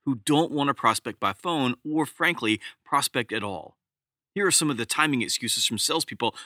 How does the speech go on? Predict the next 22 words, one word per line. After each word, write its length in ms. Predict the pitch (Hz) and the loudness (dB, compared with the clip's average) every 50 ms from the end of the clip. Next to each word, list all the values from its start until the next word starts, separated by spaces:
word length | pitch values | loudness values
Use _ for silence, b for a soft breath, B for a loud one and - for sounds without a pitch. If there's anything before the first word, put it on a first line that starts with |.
| B B B | B B B
looking 340 | 147 196 202 - 170 156 139 | 0 0 0 0 -2 -2 -2
to 140 | - - 131 | -2 -2 -2
escape 340 | 123 - - 117 98 - - | -2 -2 0 -2 -4 -6 -6
the 60 | 113 | -6
phone. 360 | - 185 147 92 82 - _ _ _ _ _ _ _ _ _ _ - | -4 -4 -4 -4 -6 -12 _ _ _ _ _ _ _ _ _ _ -6
"I 80 | 98 | -4
can't 220 | - - 123 117 - | -2 -2 -2 -2 0
call 200 | 127 120 113 113 | 0 0 2 2
on 80 | 113 | 0
Monday 320 | 139 185 214 214 190 190 190 | 2 2 0 2 2 2 2
because 460 | 185 196 - - 185 180 180 - - | 0 -2 -4 -4 -2 -2 -2 -2 -4
people 320 | - 214 208 - 226 214 | -6 -8 -10 -8 -6 -6
are 40 | 190 | -4
getting 280 | 160 185 180 180 180 143 | -2 -2 -2 0 0 0
ready 180 | 147 151 156 | 0 0 0
for 140 | 147 - 151 | 0 -2 -2
the 80 | 151 135 | -4 0
weekend. 320 | 120 120 117 - 123 113 | 0 0 0 0 0 -2
It 80 | 117 - | -2 -4
will 80 | 104 | -6
disturb 420 | 90 101 - - - 107 101 - - | -6 -4 -4 -4 -2 -4 -4 -4 -6
them. 260 | - - - - | -10 -12 -12 -14